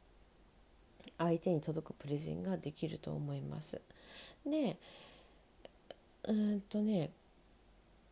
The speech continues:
あの、ビジネス、いわゆるビジネスっていうか、起業家みたいな、個人事業主の中でも、「起業してます」みたいな、なんか、なんていうのかな、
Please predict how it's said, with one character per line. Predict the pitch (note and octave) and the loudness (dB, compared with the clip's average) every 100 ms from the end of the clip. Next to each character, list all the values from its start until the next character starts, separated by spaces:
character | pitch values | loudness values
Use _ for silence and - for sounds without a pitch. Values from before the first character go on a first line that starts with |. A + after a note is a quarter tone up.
| - - - - - - - - - - - - | -20 -20 -20 -20 -20 -20 -20 -20 -20 -20 -20 -10
あ | F3 | -2
の、 | F#3 F3+ D#3+ D#3+ E3+ E3+ E3+ F3 F3 E3 | 0 0 -2 -4 -4 -2 0 0 0 2
ビ | A3 | 2
ジ | A#3+ - | 2 6
ネ | C4+ G3+ | 6 6
ス、 | G3 E3 D3+ D3+ - - | 4 4 4 2 -10 -8
い | - F3+ | -2 2
わ | A3 | 4
ゆ | |
る | G3 | 4
ビ | D#3 E3+ | 2 2
ジ | F#3 | 2
ネ | E3 D3+ | 2 0
ス | - | -4
っ | |
て | - - | -12 -4
い | D3+ | -4
う | - - | -4 -8
か、 | D#3 D3+ D3+ - - - - | -4 -2 -4 -10 -20 -20 -16
起 | - E3 | -2 0
業 | F#3+ A3+ A3 - | 6 4 4 -2
家 | - G3+ - - | -2 0 0 0
み | F#3+ | 0
た | D3+ | 0
い | C#3 | -2
な、 | C3 B2+ - | -2 -4 -6
個 | - F#3 | -2 0
人 | A3 A3+ | 6 6
事 | G#3+ G#3 | 4 4
業 | A#3+ G#3+ | 4 6
主 | F3 D#3+ | 2 0
の | |
中 | D#3+ - C#3+ | -2 -2 -2
で | C#3+ | -2
も、 | D#3+ F3+ - - - - - | 2 2 2 -2 -6 -6 -4
「起 | G3+ | -4
業 | F#3+ A#3+ A#3+ | 4 6 6
し | A#3 | 2
て | A#3+ | 0
ま | A3+ A3+ | 0 0
す」 | - A#3+ G3+ | 2 4 4
み | E3+ | 2
た | - D3+ | -2 -6
い | C#3+ | -6
な、 | - - | -8 -6
な | D#3 | -6
ん | |
か、 | D#3 - - - - - - - - - | -4 -6 -8 -18 -18 -20 -20 -20 -20 -6
な | D#3 D3+ | -2 0
ん | |
て | D#3 | 0
い | |
う | C#3+ | -2
の | |
か | - C#3+ | -2 -4
な、 | C#3 | -4